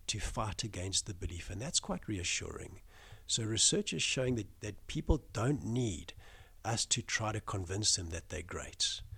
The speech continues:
That isn't actually a necessary antidote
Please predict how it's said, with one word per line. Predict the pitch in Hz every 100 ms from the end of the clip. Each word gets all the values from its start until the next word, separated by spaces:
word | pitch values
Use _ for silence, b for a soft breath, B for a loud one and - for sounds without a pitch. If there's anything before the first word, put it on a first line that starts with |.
| B B -
That | 113 -
isn't | 151 - 160 -
actually | 113 - 123
a | 104
necessary | 92 90 92 107 - 98 87 -
antidote | 95 - 95 - - -